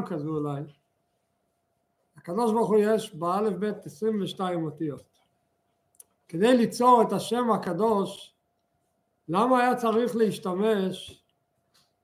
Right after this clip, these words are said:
באותה אות פעמיים? יש מבחר, יש רק שלוש אותיות שצריך להשתמש עם ההי פעמיים, י' ק' ו' ק'. למה אין, אה, מגוון?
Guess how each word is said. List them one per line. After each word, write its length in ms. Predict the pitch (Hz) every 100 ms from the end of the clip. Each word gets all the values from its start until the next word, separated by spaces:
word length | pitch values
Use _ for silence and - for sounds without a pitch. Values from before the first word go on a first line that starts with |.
| _ _ _ 143
באותה 340 | 165 165 220
אות 260 | 202 214 -
פעמיים? 520 | 196 190 214 196 120 - _ _ _ _ _ _ _ _ _ _ _ _ _ _ _
יש 180 | 170 196
מבחר, 640 | 220 170 233 311 190 117 113 _ _ _ _ _ _ _ _ -
יש 160 | 151
רק 160 | 185 185
שלוש 380 | - 180 190 180
אותיות 680 | 190 185 208 233 226 - _ _ _
שצריך 300 | - 185 190
להשתמש 500 | 190 180 190 196 202
עם 120 | 180 175
ההי 300 | 156 185 180
פעמיים, 540 | 160 151 190 208 151 - _
י' 220 | 185 202 202
ק' 60 | 226 214
ו' 320 | 175 202 170 220
ק'. 0 | 180 - _ _ _ _ _ _ _ _ _ -
למה 480 | 196 170 190 202 220
אין, 220 | 226 233
אה, 160 | 226 226
מגוון? 680 | 214 220 185 190 269 226